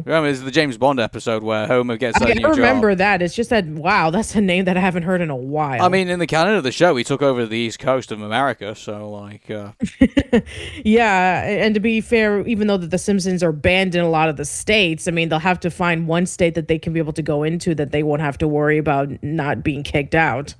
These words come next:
Speaker 1: Yeah. Number two in this list is someone we've talked about already. It's Herb Powell, who is, uh, Homer's half-brother.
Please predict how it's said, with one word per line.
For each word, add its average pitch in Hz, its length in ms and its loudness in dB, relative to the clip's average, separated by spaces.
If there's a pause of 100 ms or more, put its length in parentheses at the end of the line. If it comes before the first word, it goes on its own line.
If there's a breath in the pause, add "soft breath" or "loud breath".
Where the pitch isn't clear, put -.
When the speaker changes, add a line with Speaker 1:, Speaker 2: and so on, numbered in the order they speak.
Speaker 1:
Yeah. 113 220 -8 (640 loud breath)
Number 226 200 6
two 240 200 4
in 226 60 0
this 208 140 0
list 214 220 6
is 165 120 -2
someone 180 200 0
we've 165 100 -2
talked 151 460 0
about 147 160 2
already. 151 320 2
It's 123 140 -8
Herb 147 240 2
Powell, 123 480 -2
who 117 200 -4
is, 113 220 -2
uh, 110 160 0
Homer's 117 280 -2
half-brother. 110 520 -2